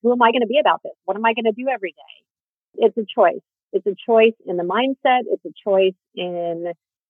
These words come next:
the conversations you're having with people. So that's, that's just the only way to get to know yourself, I think, is to trust that, just, just take a chance.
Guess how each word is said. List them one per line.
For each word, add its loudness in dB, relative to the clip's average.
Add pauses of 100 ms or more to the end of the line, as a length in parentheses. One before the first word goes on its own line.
(100)
the -2
conversations 0
you're 2
having 2
with -2
people. 0 (680)
So 8
that's, 6 (320)
that's 4 (380)
just -4 (400)
the -10
only -2
way 4
to 2
get 0 (100)
to -4
know 0
yourself, 2
I -2
think, -6
is -4 (200)
to -4 (200)
trust 4 (960)
that, 6 (220)
just, -2 (160)
just -2
take 2
a 2
chance. 2